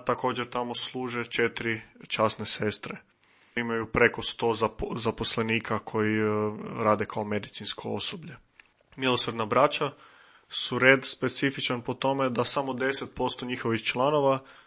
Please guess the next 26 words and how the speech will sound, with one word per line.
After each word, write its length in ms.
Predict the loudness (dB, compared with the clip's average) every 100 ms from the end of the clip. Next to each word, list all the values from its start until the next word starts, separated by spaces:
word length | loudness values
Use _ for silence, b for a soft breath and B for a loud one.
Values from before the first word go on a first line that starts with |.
| B B
su 460 | -6 -6 -4 0 0
svećenici. 720 | 6 8 8 6 0 -4 -4 -6 -10 -10
Dakle, 440 | -6 -4 0 2
velika 340 | 4 4 4
većina 560 | 0 0 -2 0 0 0 B B B B B
su 640 | -8 -4 -2 -2 -2 -2
časna 380 | 6 6 6 0
braća 500 | 4 4 4 0 -2 -4 b b b -2
koja 180 | 0
su 240 | 0 -2 -2
školovana 640 | 0 4 6 8 4 2
za 300 | 4 4 4 2
medicinske 640 | 0 2 2 -4 -6 -6
djelatnosti 800 | 0 4 4 2 -2 -6 -4 -6 -8 b b b b b
i 160 | -2 2
oni, 380 | 4 2 0 -2
e, 100 | -4 -6 -4 -4 -6
kao 260 | 0 2 4
red 260 | 4 2 0
drže 320 | -2 -2 -2
preko 340 | -2 -6 -6
četiristo 540 | -4 -4 -4 -8 -8 -4
bolnica 640 | 0 0 -2 0 2 2
diljem 320 | 2 0 0
cijeloga 400 | 2 6 6 6
svijeta. 480 | 2 6 6 4